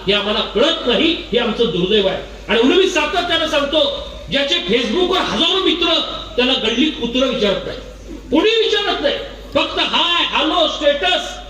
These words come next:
या सगळ्या खोट्या आभासी जगामध्ये आज आम्ही आमचं जीवन जगत आहोत. मी आपल्या सगळ्यांना विनंती करते की आज या सोशल मीडियामुळं आम्ही आमच्यापासून दूर चाललोय. परवा मी एका कार्यक्रमानिमित्त गेलो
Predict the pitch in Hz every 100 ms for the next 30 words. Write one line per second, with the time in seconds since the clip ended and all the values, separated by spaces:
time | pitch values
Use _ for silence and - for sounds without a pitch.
0 | - - 320 - 262 370 403 - - -
1 | 381 349 208 240 349 381 330 302 294 226
2 | 320 339 - - 269 269 254 233 240 240
3 | 262 214 254 240 233 226 226 196 - -
4 | - 175 233 240 254 - 220 247 269 233
5 | 208 277 311 294 277 - 320 - - -
6 | - - - - - - - - 240 -
7 | 269 269 262 233 - - - - 233 247
8 | 339 320 254 254 233 214 269 - - -
9 | - 196 269 190 214 233 285 254 277 269
10 | 170 277 285 233 196 175 - - - -
11 | 233 254 269 277 269 220 - 240 277 269
12 | 233 247 269 262 254 254 262 247 277